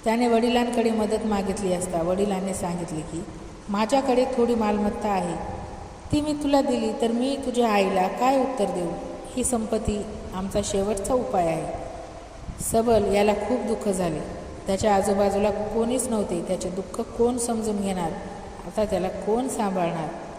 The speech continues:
जनतेच्या या विश्वासघातामुळे तो आतून तुटला होता. तो विचार करू लागला की, "आता जगण्यात काही अर्थ नाही. आता मरण हाच माझा एकमेव आधार आहे." आत्महत्या करायला तो टेकडीवर जात होता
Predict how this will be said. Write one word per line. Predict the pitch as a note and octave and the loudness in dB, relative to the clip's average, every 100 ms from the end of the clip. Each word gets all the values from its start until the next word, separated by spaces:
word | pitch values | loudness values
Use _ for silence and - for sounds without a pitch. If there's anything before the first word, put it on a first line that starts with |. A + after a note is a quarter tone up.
| - - - - - F3+ | -14 -14 -14 -14 -10 0
जनतेच्या | G3 G3 G3 G3 A#3 A#3 | 0 4 2 2 4 6
या | A3 | 6
विश्वासघातामुळे | G3+ G#3 G#3 G#3 G3+ G3 G3 F#3 F#3 F3 | 4 2 2 2 2 0 0 0 2 0
तो | F3 | 2
आतून | F3+ F3 A3 G#3 | 0 0 -2 -4
तुटला | - F#3+ G#3 G#3+ | -4 -4 0 2
होता. | G#3 G#3 G3+ - - - - | 2 0 -4 -6 -8 -10 -2
तो | A3 | -2
विचार | A3+ - A#3 | 0 2 2
करू | A#3 A#3 A#3 | 4 2 2
लागला | A3 F#3+ F#3 F3+ - - - - - - - | 2 2 0 -2 -4 -8 -10 -12 -14 -14 0
की, | C4+ | 2
"आता | B3 A#3+ | 4 2
जगण्यात | A3 A3 A3+ A3+ G#3+ | 2 2 2 0 0
काही | G#3+ G#3+ G#3+ | 2 4 4
अर्थ | G3 G3+ | 4 2
नाही. | F3+ E3 D#3 - - | 0 0 -6 -6 -6
आता | F#3 G#3+ | -2 -2
मरण | F#3+ G3 G#3 | 0 2 2
हाच | G3+ G#3+ G3+ G#3+ G#3 | 2 0 0 -2 -2
माझा | G3 F3+ F#3 F3+ | -2 0 0 0
एकमेव | F#3 - F#3 G3+ | -4 -2 -2 0
आधार | G#3 F3+ F3+ E3 | 0 0 0 -2
आहे." | D#3+ D#3 - - - - - - - - F#3 | -2 -4 -8 -12 -14 -14 -16 -18 -18 -12 -4
आत्महत्या | F#3 F#3+ F#3+ F#3+ A3+ | -2 0 -2 2 2
करायला | A#3 G#3+ G3 - | 4 6 6 6
तो | - G3 - | 2 0 2
टेकडीवर | G3 G3+ F#3+ F#3 G3 | 2 2 2 4 4
जात | G3 F#3 | 2 2
होता | E3+ D3+ - - | 0 -4 -4 -8